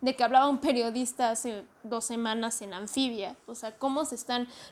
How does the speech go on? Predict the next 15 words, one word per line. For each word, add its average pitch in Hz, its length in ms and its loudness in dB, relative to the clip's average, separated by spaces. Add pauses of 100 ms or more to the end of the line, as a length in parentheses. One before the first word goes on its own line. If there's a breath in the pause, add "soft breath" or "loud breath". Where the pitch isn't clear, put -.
los 254 160 -2
están 311 260 0
incluyendo 285 540 0
como 233 240 -4
de 220 80 -2
a 220 80 -2
huevo? 277 340 0
O 294 140 -2
sea, 233 360 -2 (140)
porque 233 560 -2
no 240 340 0
son 359 200 -2
concesiones. 262 720 -4
Nuestra 226 260 0
representación, 233 880 -6